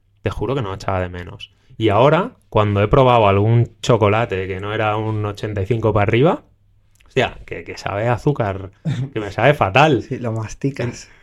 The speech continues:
Speaker 2: <laughs> el azúcar.
Speaker 1: Sí, ¿eh? Entonces es como, joder, eh, no, no es broma.
Speaker 2: Sí.
Speaker 1: No son tonterías las que estamos hablando hoy aquí, ¿eh?
Speaker 2: Además, pasa una cosa cuando estás hablando de la televisión, y es, eh,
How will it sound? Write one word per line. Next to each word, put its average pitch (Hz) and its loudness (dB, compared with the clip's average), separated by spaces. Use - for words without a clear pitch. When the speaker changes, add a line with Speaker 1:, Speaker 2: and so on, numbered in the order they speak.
Speaker 2:
<laughs> 110 -8
el 127 -6
azúcar. 117 -8
Speaker 1:
Sí, 127 0
¿eh? 120 -2
Entonces 110 -4
es 135 -10
como, 117 -6
joder, - -10
eh, 98 -8
no, 104 -8
no 110 -4
es 147 -2
broma. 117 -6
Speaker 2:
Sí. 120 -14
Speaker 1:
No 110 -10
son 170 -6
tonterías 110 -4
las 98 -6
que 95 -12
estamos 98 -14
hablando 98 -8
hoy 98 -10
aquí, 98 -14
¿eh? 101 -14
Speaker 2:
Además, 131 -2
pasa 127 -6
una 127 -2
cosa 156 -2
cuando 120 -4
estás 117 -6
hablando 127 -2
de 117 0
la 110 -2
televisión, 110 -4
y 123 2
es, 127 4
eh, 117 -4